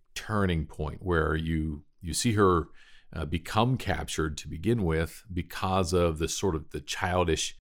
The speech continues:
emotions that are there and, and, uh, and the, the quick responses to things and just the, the, the anger and frustration, sort of the childish activities,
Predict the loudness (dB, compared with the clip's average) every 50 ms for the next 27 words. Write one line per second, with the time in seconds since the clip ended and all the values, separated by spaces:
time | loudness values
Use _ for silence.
0 | _ _ _ _ _ _ _ _ -16 -10 -8 -4 -2 0 2 4 4 4 2 2
1 | 0 0 0 0 0 0 0 0 0 0 0 0 2 4 4 4 4 4 4 2
2 | -2 -4 -6 -6 -6 -8 -10 -10 -12 -12 -12 -14 -14 -14 -14 -14 -14 -14 -14 -14
3 | -14 -14 -6 -4 -4 -4 -2 -4 -6 -6 -6 -6 -6 -4 -4 -2 -2 -4 -4 -6
4 | -6 -6 -6 -4 -6 -6 -4 -2 0 0 0 0 0 -2 -4 -4 -4 -6 -4 -4
5 | -6 -6 -6 -6 -4 -4 -4 -4 -6 -10 -14 -10 -8 -6 -6 -6 -8 -8 -8 -6
6 | -4 -2 -2 -2 -2 0 0 2 2 2 4 2 2 0 -2 -4 -6 -10 -14 _
7 | _ _ -8 -6 -4 -4 -2 0 2 2 2 2 0 -2 -4 -4 -2 0 2 2
8 | 2 0 -2 -6 -10 -6 -4 0 2 2 2 2 2 -2 -2 -4 -4 -4 -4 -2
9 | 2 4 4 4 4 2